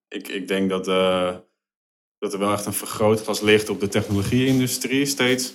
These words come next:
steeds meer. Dus er wordt steeds meer onderzocht van, eh, welke bedrijven zijn oké, welke niet. Welke invloed is oké, welke niet. En ik denk, ja, net als met, ehm,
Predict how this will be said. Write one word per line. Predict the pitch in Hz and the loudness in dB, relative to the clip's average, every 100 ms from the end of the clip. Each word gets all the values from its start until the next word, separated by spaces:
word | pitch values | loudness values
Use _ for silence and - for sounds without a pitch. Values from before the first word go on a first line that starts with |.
| - | -10
steeds | - 120 | -2 -2
meer. | 117 113 127 | 0 0 0
Dus | 104 | -2
er | - | -4
wordt | 95 | -6
steeds | - 107 110 | 2 4 4
meer | 101 | 2
onderzocht | 90 98 95 98 95 - | -2 -4 -4 -2 -4 -4
van, | - 87 90 | -8 -6 -4
eh, | |
welke | 87 90 - | -4 -4 -6
bedrijven | - 90 90 87 | -8 -2 -2 -2
zijn | 90 87 | -6 -6
oké, | 82 95 90 | -6 -2 -2
welke | 90 90 95 | -2 -4 -2
niet. | 104 123 - | -2 -2 -4
Welke | - 87 - | -12 -12 -10
invloed | - - 98 | -10 -10 -12
is | 104 | -10
oké, | 101 - 95 | -12 -10 -8
welke | 92 92 92 | -6 -6 -6
niet. | 92 101 - - - _ _ _ _ - | -10 -10 -14 -20 -20 _ _ _ _ -12
En | 95 92 95 | -6 -4 -6
ik | - 90 | -8 -6
denk, | 92 92 90 - _ _ _ | -4 -2 -6 -14 _ _ _
ja, | - 95 | -6 -2
net | 95 92 | -2 -2
als | 104 | 0
met, | 101 101 | 0 2
ehm, | 101 95 95 95 92 | 2 4 4 4 0